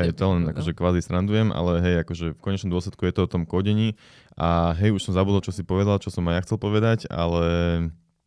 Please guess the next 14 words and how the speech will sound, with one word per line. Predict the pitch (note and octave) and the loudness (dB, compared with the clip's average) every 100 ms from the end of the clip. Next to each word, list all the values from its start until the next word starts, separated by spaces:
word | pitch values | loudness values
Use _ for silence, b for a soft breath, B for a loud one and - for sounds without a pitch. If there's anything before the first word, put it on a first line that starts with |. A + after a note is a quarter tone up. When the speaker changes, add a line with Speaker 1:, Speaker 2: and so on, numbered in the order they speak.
| _ _ _ _ - | _ _ _ _ -12
Speaker 1:
a, | - E2 E2 D#2+ D#2+ D#2+ D#2+ - | -6 -4 -2 -2 -2 -2 -4 -6
zabudol | E2+ D2+ D2 | -8 -6 -6
som, | C#2+ D2+ D2+ - | -6 -8 -8 -10
hej. | D2+ D2+ - - | -8 -8 -12 -12
Speaker 2:
Tak | - A#2 G#2+ _ | -6 -6 -6 _
daj | - B2 A#2 A2 | -14 -4 0 0
ďalšiu. | G#2 A2+ - A#2+ - | 0 -4 -8 -12 -4
Speaker 1:
Dobre, | F2 E2 D#2+ | 0 2 2
dáme | E2 E2 | 2 2
ďalej | D#2+ E2 | 2 0
ďalší | E2+ E2+ E2 | 0 0 -2
bod, | D#2+ D#2 | -4 -4
sorry. | E2+ D#2+ - B B B | -2 -4 -6 B B B
Ehm, | - F#2 F#2 F#2 F#2 F2+ | 0 4 6 6 6 4